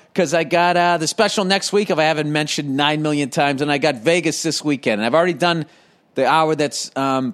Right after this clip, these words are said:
part of my special last time I was out there, and I just have to make sure that I do something totally different, even though it's a transient city.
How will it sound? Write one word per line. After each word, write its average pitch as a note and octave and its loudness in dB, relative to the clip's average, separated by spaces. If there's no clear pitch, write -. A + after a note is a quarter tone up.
part D#3 0
of D3 -2
my C3+ -2
special F3 -2
last D3 -2
time D3 0
I C#3+ 0
was C3 -2
out C3 2
there, C#3 0
and A#2 0
I - 0
just A#2 -8
have C#3 -6
to B2+ -6
make B2 -2
sure - -4
that A2+ -2
I A2 -6
do A2 -6
something A2 -6
totally A#2+ -2
different, A#2 -4
even A3+ 0
though E3 2
it's B2 -8
a A#2 -12
transient G2+ -12
city. F2 -8